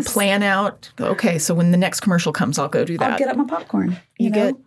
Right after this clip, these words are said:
Speaker 2: you can plan.
Speaker 1: Yes, exactly. And so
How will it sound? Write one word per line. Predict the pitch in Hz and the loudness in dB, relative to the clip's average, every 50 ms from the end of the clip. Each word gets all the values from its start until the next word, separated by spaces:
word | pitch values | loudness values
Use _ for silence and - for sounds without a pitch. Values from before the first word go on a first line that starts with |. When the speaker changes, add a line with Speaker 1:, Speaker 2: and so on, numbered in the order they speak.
| - | -6
Speaker 2:
you | 214 208 202 | -4 -4 -2
can | - 220 208 202 208 | 0 0 2 0 0
plan. | - - - - 247 254 233 233 160 - - 151 147 - _ - | -2 -4 -4 -2 0 0 0 0 0 -2 -2 -4 -4 -6 _ -8
Speaker 1:
Yes, | 208 254 330 320 247 - - - - | -6 -4 -4 -4 -4 -6 -8 -8 -6
exactly. | - 214 - - - - - - - - 233 233 233 233 233 - - - - - _ - | -6 -4 -4 -4 -6 -6 -6 -8 -6 -4 -2 -2 -4 -4 -6 -10 -18 -18 -20 -18 _ -6
And | 240 247 240 | -4 -4 -2
so | 240 254 247 240 240 233 233 226 233 | -2 -2 0 0 0 0 -2 -4 -6